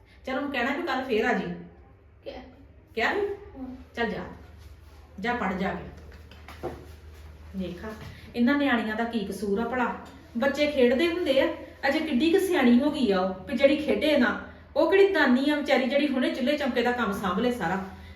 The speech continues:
Speaker 1: ਮੈਨੂੰ ਸਮਝ ਨਹੀਂ ਆਉਂਦੀ ਵੀ ਬੀਜੀ ਦਾ ਨੇ ਕੰਮ ਕਿਉਂ ਕਰਦੇ ਆ।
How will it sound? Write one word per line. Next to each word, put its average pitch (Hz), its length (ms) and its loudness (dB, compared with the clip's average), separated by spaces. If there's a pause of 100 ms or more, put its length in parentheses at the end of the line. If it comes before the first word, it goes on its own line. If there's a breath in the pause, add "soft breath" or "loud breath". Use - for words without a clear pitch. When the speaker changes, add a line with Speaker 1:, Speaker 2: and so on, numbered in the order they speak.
(120)
Speaker 1:
ਮੈਨੂੰ 392 160 2
ਸਮਝ 359 320 0
ਨਹੀਂ 403 160 0
ਆਉਂਦੀ 311 180 2
ਵੀ 466 80 4
ਬੀਜੀ 359 360 8
ਦਾ 285 120 2
ਨੇ 285 80 0
ਕੰਮ 277 280 0
ਕਿਉਂ 269 220 2
ਕਰਦੇ 233 400 2
ਆ। 226 60 -2